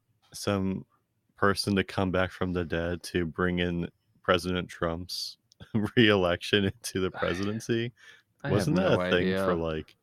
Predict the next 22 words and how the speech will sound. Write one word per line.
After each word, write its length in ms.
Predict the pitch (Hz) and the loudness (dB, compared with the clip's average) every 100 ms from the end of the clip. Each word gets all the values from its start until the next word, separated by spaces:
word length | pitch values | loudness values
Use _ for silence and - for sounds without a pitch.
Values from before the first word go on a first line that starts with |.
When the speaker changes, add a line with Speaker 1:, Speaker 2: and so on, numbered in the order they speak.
| _ _ _ - - _ - | _ _ _ -20 -20 _ -2
Speaker 2:
I 100 | 120 | 2
had 240 | 110 - | 2 2
never 300 | 107 104 98 | 6 6 6
Speaker 1:
two 80 | 101 | 6
Speaker 2:
heard 140 | 101 | 6
of 60 | 101 | 6
Speaker 1:
months? 160 | 95 98 | 4 6
Speaker 2:
that, 260 | 104 101 | 8 6
but 160 | 110 107 | 4 4
it 160 | 90 | 4
wouldn't 300 | 120 123 107 | 4 2 0
surprise 640 | - - - 87 95 95 - | -2 -8 4 6 6 2 2
me. 220 | 95 95 | 4 4
I 140 | - | 2
heard 320 | 139 104 92 - | 2 4 2 2
so 180 | 87 | 0
many 320 | 87 90 90 90 | 2 4 4 4
things. 580 | - 95 92 98 95 - | 4 4 4 4 0 -8
Speaker 1:
Q 240 | - 135 | 0 4
anon. 180 | 127 104 | 4 6
Speaker 2:
But 200 | 151 143 | 8 8
I 140 | - | 6